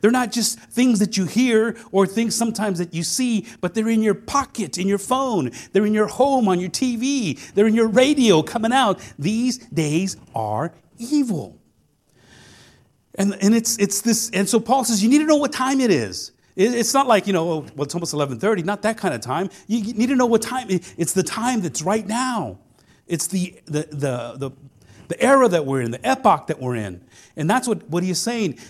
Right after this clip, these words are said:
He's saying that you have to understand that right now, this period of time that you have, this period of allotted time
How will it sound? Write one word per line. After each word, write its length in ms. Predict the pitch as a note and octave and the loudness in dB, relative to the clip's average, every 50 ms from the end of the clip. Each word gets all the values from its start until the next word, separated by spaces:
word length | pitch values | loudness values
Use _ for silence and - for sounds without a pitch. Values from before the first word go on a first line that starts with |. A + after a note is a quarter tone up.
| - - | -12 -10
He's 100 | E3+ - | -4 0
saying 200 | - G3+ G3+ F#3 | 2 2 2 2
that 140 | E3 D3+ | 0 0
you 100 | D#3+ F#3 | -2 -2
have 200 | F3 G#3 A3+ G#3+ A3 | 0 0 -2 -2 -2
to 60 | A3+ | -2
understand 400 | A3 G#3 G3+ - - G#3+ G#3 F#3 | -2 -2 -4 -4 -4 -2 -2 -2
that 80 | D#3+ C#3+ | -2 -2
right 320 | C#3+ F3 G#3+ A#3+ A3 F3+ | -2 -2 -2 -4 -4 -6
now, 340 | G3 G#3 G#3+ G3+ F3 C3+ A#2 | -6 -6 -6 -4 -6 -6 -4
this 320 | A#2+ C3 A3 B3+ - - - - - - - - | -2 -2 0 0 -2 -2 -4 -10 -20 -20 -8 -4
period 260 | - A#3+ A#3+ A#3+ G#3+ | -2 0 0 0 -2
of 80 | F#3 D3+ | -4 -6
time 280 | - F3+ G#3+ G#3+ G3+ | -6 -6 -4 -2 -2
that 200 | E3+ D3 D3+ E3 | -2 -4 -2 -2
you 140 | A3+ B3+ A3+ | -2 -2 0
have, 520 | A3 A3 G#3+ F#3+ C#3 A2 - - - - - | -2 -2 -2 -2 -2 -4 -6 -10 -18 -10 -6
this 140 | D#3+ C#3+ - | -4 -4 -4
period 360 | - - C4 C4 C4+ C#4 G#3 | -4 -4 -2 -2 -2 -2 -2
of 160 | F#3 D#3 C3 | -2 -2 -2
allotted 440 | D3 C#3+ C3+ D#3 F3 G3+ G#3 G#3+ - | -4 -2 0 0 2 2 0 -2 -4
time 340 | - G3 G3 E3+ E3+ E3 | -2 -2 0 0 0 -2